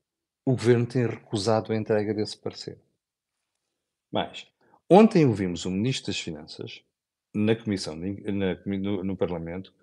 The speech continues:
dizer que não há parecer adicional. E não há parecer adicional porque, segundo o Ministro das Finanças, não faz falta.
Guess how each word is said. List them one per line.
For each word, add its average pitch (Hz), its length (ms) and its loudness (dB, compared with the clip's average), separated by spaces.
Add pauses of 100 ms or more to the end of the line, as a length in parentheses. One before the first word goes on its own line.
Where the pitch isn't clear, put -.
(480)
dizer 135 680 2 (640)
que 113 460 4 (720)
não 147 360 6
há 170 100 4
parecer 170 680 4
adicional. 151 840 -2 (1700)
E 156 80 6
não 147 220 6
há 196 80 6
parecer 135 480 4
adicional 92 840 -2
porque, 151 500 0
segundo 151 480 2
o 123 40 -2
Ministro 98 380 -2
das 95 80 -8
Finanças, 101 560 -8 (240)
não 170 240 4
faz - 300 -6
falta. 143 480 -6